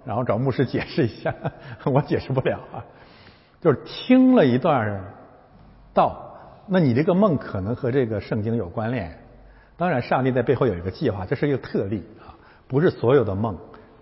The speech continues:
都可以赋予神学的含义。各梦都有讲解啊。到了早晨，约瑟到他们那里，说明约瑟很关注这个团契的人，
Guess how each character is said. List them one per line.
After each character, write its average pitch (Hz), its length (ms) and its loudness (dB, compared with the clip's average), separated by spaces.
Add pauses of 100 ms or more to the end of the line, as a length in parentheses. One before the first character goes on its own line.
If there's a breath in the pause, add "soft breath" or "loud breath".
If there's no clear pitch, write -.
都 135 200 4
可 - 260 -6
以 92 220 -2
赋 117 200 -6
予 95 80 -2
神 95 320 -8
学 98 160 -10
的 82 120 -14
含 85 360 -16
义。 80 60 -12 (1700 loud breath)
各 196 160 6
梦 151 220 2
都 127 140 4
有 143 100 8
讲 120 300 -2
解 104 160 -6 (100)
啊。 - 140 -10
到 160 180 2
了 143 140 4
早 82 260 -2
晨， 95 340 -8 (720 soft breath)
约 139 180 4
瑟 135 140 0
到 123 120 4
他 110 180 -4
们 113 120 -2
那 113 140 -2
里， 85 120 -6 (220)
说 165 160 -2
明 165 160 0
约 175 100 2
瑟 170 120 -2
很 95 220 -2
关 165 240 0
注 156 120 2
这 117 80 0
个 104 80 -2
团 92 280 -8
契 - 200 -6
的 87 100 -6
人， 78 220 -18